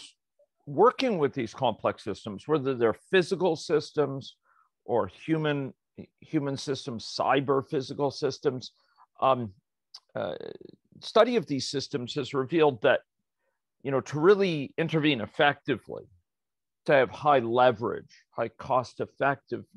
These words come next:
uh, types of interventions, resilient interventions, interventions that put in place fixes that stay fixed, to use Jeff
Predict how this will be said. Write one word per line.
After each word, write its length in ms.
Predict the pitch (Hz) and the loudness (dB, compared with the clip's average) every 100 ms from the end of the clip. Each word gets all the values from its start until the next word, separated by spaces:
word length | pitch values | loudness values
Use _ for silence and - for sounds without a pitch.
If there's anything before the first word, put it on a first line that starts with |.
| - _ _ _ _ _ - | -18 _ _ _ _ _ 2
uh, 220 | 117 104 107 - _ _ - | 2 2 -2 -10 _ _ -16
types 280 | - 135 - | 0 0 0
of 140 | 127 107 | -2 -2
interventions, 880 | 110 113 131 147 143 131 85 - - _ _ _ _ - - - | -4 -2 2 2 0 -8 -12 -16 -20 _ _ _ _ -20 -20 -14
resilient 880 | 104 131 113 123 151 147 143 113 | 0 2 4 6 6 6 0 -2
interventions, 760 | 120 104 110 107 98 - 101 - | -8 -10 -4 -4 -4 -10 -16 -12
interventions 880 | 120 135 120 120 113 131 113 104 - | -8 -2 0 0 -2 -6 -6 -8 -4
that 180 | 107 | -4
put 160 | - 143 | 0 -2
in 120 | 113 | 0
place 300 | - 123 110 - | -2 -4 -4 -4
fixes 460 | 120 - 113 101 | -6 -6 -12 -10
that 180 | 104 - | -12 -10
stay 340 | - - 120 | -8 0 0
fixed, 640 | 110 - 139 123 - - - | 0 -2 0 0 -4 -20 -18
to 100 | - | -10
use 160 | 113 101 | -8 -6
Jeff 220 | 117 107 | -4 -4